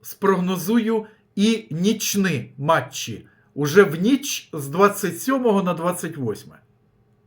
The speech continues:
Тут також два матчі. О першій годині ночі, вже двадцять восьмого, грають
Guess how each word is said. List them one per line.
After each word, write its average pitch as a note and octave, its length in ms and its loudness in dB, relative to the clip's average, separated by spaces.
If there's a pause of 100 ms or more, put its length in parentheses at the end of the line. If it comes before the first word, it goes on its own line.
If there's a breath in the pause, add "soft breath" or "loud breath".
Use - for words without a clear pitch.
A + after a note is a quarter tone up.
(680 soft breath)
Тут - 320 4 (420)
також F3+ 400 4
два E3+ 220 0
матчі. C4+ 540 0 (240 loud breath)
О G#3+ 180 10
першій C4+ 340 0
годині A3+ 440 2
ночі, F#3+ 560 -4 (140)
вже D3+ 360 4
двадцять D#3+ 480 -4
восьмого, C4 640 0 (240 loud breath)
грають A#3+ 640 0